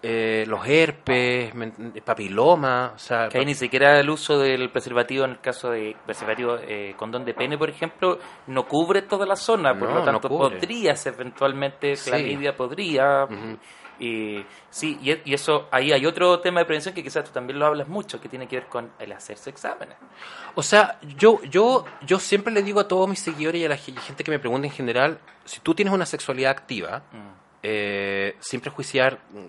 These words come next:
Speaker 1: cómo te gusta tener tu sexualidad, si tú tienes una sexualidad activa, lo mejor es hacerse exámenes cada tres meses.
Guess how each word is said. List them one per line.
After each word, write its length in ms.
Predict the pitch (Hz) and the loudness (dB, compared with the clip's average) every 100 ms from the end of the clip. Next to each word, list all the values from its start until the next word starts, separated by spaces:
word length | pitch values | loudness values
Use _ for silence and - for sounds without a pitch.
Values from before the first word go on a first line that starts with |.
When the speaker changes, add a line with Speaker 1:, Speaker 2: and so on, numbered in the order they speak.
| - | -10
Speaker 1:
cómo 340 | - 120 123 - _ _ _ - | -4 0 0 -4 _ _ _ -8
te 80 | |
gusta 260 | 113 120 - - - - _ | -6 -6 -12 -16 -20 -20 _
tener 220 | 117 117 | -8 -8
tu 80 | 143 | -10
sexualidad, 580 | 131 - 120 120 143 160 - - - | -8 -6 -2 0 0 -2 -10 -18 -10
si 100 | 123 | -6
tú 40 | |
tienes 160 | 131 175 | -2 2
una 100 | 190 | 2
sexualidad 440 | - - 156 156 156 | 0 -2 2 2 0
activa, 360 | - 170 196 - | -2 0 -2 -4
lo 140 | 117 | -8
mejor 340 | 110 - 175 - | -6 0 0 0
es 120 | 143 | -8
hacerse 260 | 123 143 - | -4 -6 -6
exámenes 320 | - 127 123 | -10 -10 -10
cada 160 | - 107 | -10 -10
tres 160 | 107 | -10
meses. 260 | 95 - | -16 -18